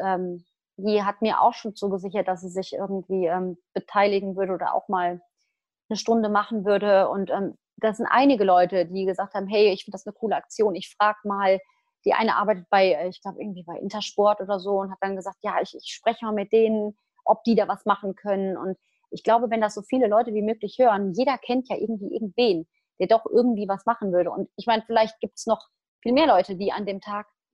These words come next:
irgendwo, natürlich ist es dann auch wieder nur so ein virtuelles Ding, aber die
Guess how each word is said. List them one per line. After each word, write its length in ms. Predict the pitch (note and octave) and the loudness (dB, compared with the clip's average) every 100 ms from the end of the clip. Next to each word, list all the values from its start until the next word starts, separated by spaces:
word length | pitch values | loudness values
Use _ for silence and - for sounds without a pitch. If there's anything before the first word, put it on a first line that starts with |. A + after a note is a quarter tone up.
| _ - | _ 4
irgendwo, 600 | B3 D4+ C4 A3 B3 C4+ | 4 4 0 -4 -2 0
natürlich 360 | A3+ - B3+ A#3+ | 0 -2 -4 -4
ist 100 | A3+ | -6
es 60 | |
dann 140 | G#3+ - | -6 -4
auch 180 | A#3+ | -4
wieder 140 | B3 G#3+ | -4 -6
nur 140 | G#3 | -6
so 100 | G3 | -6
ein 80 | G#3 | -4
virtuelles 640 | G#3+ G#3+ - C4+ C#4 - | -4 -2 0 2 2 -2
Ding, 320 | - F3+ F3 F3 _ _ | -4 -2 -4 -10 _ _
aber 180 | F#3+ G#3 | -4 -2
die 120 | F#3+ | -4